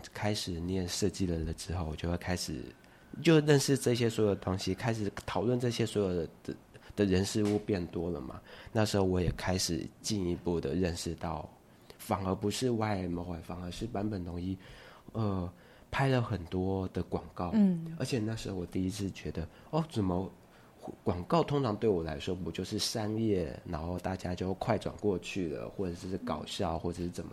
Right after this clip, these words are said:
Speaker 1: 样，怎么会有拿这么多实验的音乐在拍广告？比如说，比如说帮太阳能面板拍广告，
Speaker 2: 嗯。
Speaker 1: 结果居然在前面用，这，配合着太阳面板在前面做了一个很实验的电子音乐。这个对我来说，我那时候觉得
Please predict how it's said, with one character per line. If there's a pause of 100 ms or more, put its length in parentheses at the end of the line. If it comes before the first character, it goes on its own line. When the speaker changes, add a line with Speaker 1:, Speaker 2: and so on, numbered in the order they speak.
(100)
Speaker 1:
样， (480)
怎
么
会
有
拿
这
么
多
实
验
的
音
乐
在
拍
广
告？
比
如
说， (440)
比
如
说
帮
太
阳
能
面
板 (500)
拍
广
告，
Speaker 2:
嗯。 (140)
Speaker 1:
结
果
居
然
在
前
面
用， (160)
这， (240)
配
合
着
太
阳
面
板
在
前
面
做
了
一
个
很
实
验
的
电
子
音
乐。 (320)
这
个
对
我
来
说，
我
那
时
候
觉
得